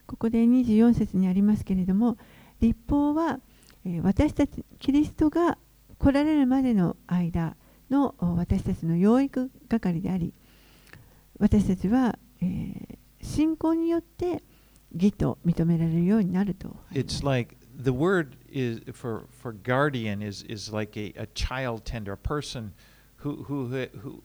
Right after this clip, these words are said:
Speaker 2: who is in charge of taking care of, of the child and watching over them.
Speaker 1: この養育係という言葉、これは、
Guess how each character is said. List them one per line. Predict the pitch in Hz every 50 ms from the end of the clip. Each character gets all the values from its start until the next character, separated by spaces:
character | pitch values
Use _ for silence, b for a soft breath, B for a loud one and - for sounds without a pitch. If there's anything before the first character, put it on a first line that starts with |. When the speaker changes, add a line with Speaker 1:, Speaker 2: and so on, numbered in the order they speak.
| - -
Speaker 2:
who | - 147 143
is | 131 107 120
in | 131 120 -
charge | - - - - 165 165 151 139 127 120 107 117
of | 113 104 -
taking | - - 143 131 - 131 117 107 -
care | - - 160 160 139 117 107 101 101 - -
of, | 110 104 92 95 92 b b b b b b b b b
of | - - 113 95 101 92
the | 104 98
child | - - - 110 107 104 92 92 98 - -
and | 104 98 92 82 - - 113
watching | 107 123 123 - - - 117 113
over | 113 107 107 104
them. | - 101 85 78 - _ _ _ b b b b b b b b
Speaker 1:
こ | - 277
の | 277 262
養 | 262 285 294 320
育 | 330 - 330 320
係 | - 330 330 - 269 220 180
と | - -
い | 180 165 170
う | 170
言 | - 185 180 - 180
葉、 | 165 170 170 180 - - _ -
こ | - -
れ | 247 247 247
は、 | 262 269 269 247